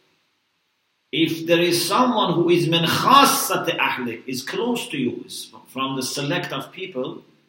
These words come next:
for you, you should not lose fairness and take their side.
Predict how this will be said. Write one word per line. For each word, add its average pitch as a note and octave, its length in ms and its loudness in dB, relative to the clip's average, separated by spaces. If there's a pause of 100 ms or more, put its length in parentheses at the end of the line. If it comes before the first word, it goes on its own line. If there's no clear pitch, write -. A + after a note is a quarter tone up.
(100)
for B2 200 -4
you, F3+ 580 0 (720)
you A2 160 -6
should G#2+ 280 -8
not F#3 300 -2
lose F#3 400 4
fairness C#3+ 540 -2
and A#2+ 180 -4
take D3 280 -2
their D3 140 0
side. - 380 -8